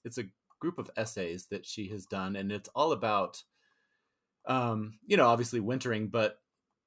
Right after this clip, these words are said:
often in the sense of not just in the winter, but those times of our lives where it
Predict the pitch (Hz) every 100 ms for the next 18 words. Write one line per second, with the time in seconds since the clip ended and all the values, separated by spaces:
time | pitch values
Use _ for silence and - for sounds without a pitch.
0 | - 160 180 135 113 98 - 117 113 -
1 | 101 98 87 - - _ - 117 - 113
2 | 107 - 117 98 95 95 95 95 - 104
3 | - 107 101 92 82 80 80 85 85 -
4 | 87 82 -